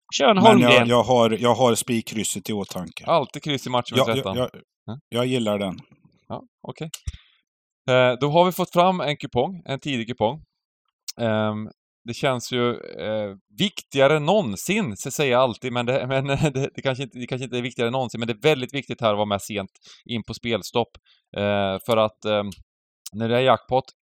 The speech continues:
Speaker 3: kupongen är släppt sent. Många, mycket av strecken kommer sätta sig sent. Eh, det kommer stora oddsförändringar troligtvis i, i, i, eh, division ett och så vidare.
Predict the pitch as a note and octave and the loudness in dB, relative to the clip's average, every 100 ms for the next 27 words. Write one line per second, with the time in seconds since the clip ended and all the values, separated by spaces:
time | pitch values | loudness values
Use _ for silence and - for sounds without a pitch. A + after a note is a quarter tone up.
0 | - D#3+ E3+ D#3 A#2 C3+ D#3+ - B2 - | -2 0 6 4 4 -2 -4 -2 -2 -2
1 | - G2 B2 C3+ C#3 C#3 B2+ C#3 - G#2 | -10 -6 -6 -6 -4 -2 0 -2 -2 -12
2 | B2+ C#3 - C3+ C3 - B2+ - A2 A#2 | -10 -10 -8 -2 -2 0 -4 -4 -6 -4
3 | - C3 - G#2 G#2+ - G2 D3 _ _ | -2 -4 -2 -6 -6 -6 -6 -6 _ _
4 | - - _ A2 G#2+ G#2+ G#2 F#2 - B2+ | -20 -20 _ 0 2 2 0 -4 -6 -6
5 | C3 C3+ B2+ B2+ - B2 G#2 A2+ C3 A2 | -4 2 2 0 -2 -2 -2 -4 -6 -6
6 | G#2+ A2 A2 G#2+ - G2+ G2+ G2 - - | -6 -6 -6 -8 -8 -6 -6 -6 -10 -20
7 | - - _ _ _ A2 G2+ G2+ G2 G2 | -20 -20 _ _ _ -6 -2 0 2 0
8 | F#2+ F#2 G2 G#2+ B2 C#3+ D#3 C#3 C#3+ - | -2 -4 -6 -6 -4 -2 2 2 2 -2
9 | C3+ B2+ A#2+ B2 G#2 G#2+ | -6 -4 -2 -2 0 0